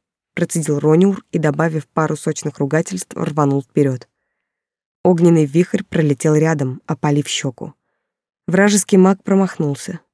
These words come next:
и это была его последняя промашка.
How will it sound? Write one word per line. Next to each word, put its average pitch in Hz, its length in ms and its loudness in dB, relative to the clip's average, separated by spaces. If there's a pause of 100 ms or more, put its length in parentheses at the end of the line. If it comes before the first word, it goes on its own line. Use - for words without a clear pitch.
(160)
и 165 80 0
это 160 240 2
была 165 400 -2 (160)
его 143 280 -2
последняя 135 640 -2
промашка. 135 540 -6